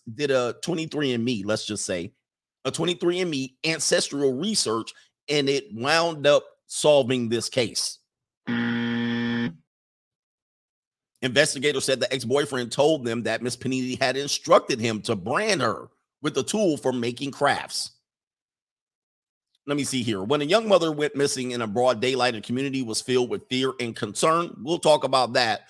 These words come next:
Countless hours were spent. This is, um, Philip A. Talbert, Talbert, U S District Attorney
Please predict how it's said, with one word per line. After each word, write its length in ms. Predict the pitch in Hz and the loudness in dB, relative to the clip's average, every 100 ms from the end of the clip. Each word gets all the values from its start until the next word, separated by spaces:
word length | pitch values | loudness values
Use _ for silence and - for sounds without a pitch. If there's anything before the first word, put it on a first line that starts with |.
| - - | -16 0
Countless 340 | 160 175 180 - | 0 2 -2 2
hours 320 | 151 156 123 | 4 2 -2
were 120 | 117 | -6
spent. 340 | - 160 143 | -4 0 0
This 160 | 139 127 | 0 -4
is, 140 | 131 | 0
um, 440 | 120 113 107 95 92 _ _ _ - | 0 0 -2 -6 -10 _ _ _ -2
Philip 260 | 160 147 - | 2 2 2
A. 140 | 135 | 0
Talbert, 480 | - 123 127 98 117 _ _ _ _ _ _ _ | 0 2 2 -2 -8 _ _ _ _ _ _ _
Talbert, 440 | - 120 110 95 - _ _ _ - | 0 0 0 -4 -8 _ _ _ -4
U 180 | 165 127 | 0 0
S 100 | 104 | 0
District 380 | 131 - 104 | -4 -4 -10
Attorney 480 | - - 117 110 123 | -10 -6 -4 -4 -8